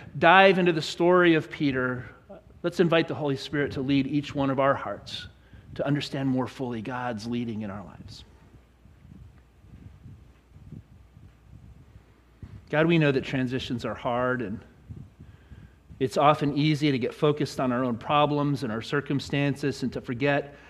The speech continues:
how amazingly infinite and powerful and loving and grace-filled you are. So remind us today, God, that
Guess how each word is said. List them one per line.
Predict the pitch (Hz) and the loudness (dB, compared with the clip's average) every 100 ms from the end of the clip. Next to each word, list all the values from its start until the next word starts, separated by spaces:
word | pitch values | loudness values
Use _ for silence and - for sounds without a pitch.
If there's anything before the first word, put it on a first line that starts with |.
| - - | -20 -18
how | - 170 151 | -8 -2 2
amazingly | 135 139 147 156 165 156 160 151 143 139 139 - - | 2 4 4 6 6 4 2 2 4 4 2 0 0
infinite | 156 160 - 143 127 127 - - - - | 2 0 -2 -2 0 -2 -6 -20 -20 -12
and | 120 | -10
powerful | - 147 139 147 143 - 135 131 120 - - - | -8 -2 4 4 4 -2 -2 -2 -6 -14 -20 -10
and | 117 123 | -2 0
loving | 139 147 143 139 135 135 127 | 4 4 4 2 2 0 -2
and | 117 117 | -4 -4
grace-filled | 117 120 - 123 113 | -4 -4 -6 -6 -6
you | 107 101 | -6 -10
are. | - - - _ _ _ _ _ _ _ _ _ _ _ _ _ _ _ - | -14 -20 -20 _ _ _ _ _ _ _ _ _ _ _ _ _ _ _ -2
So | 180 | 6
remind | 180 208 262 | 8 8 6
us | 240 - | 4 2
today, | 180 170 147 | 2 4 4
God, | 139 127 120 | 4 2 2
that | 131 127 - | 2 2 0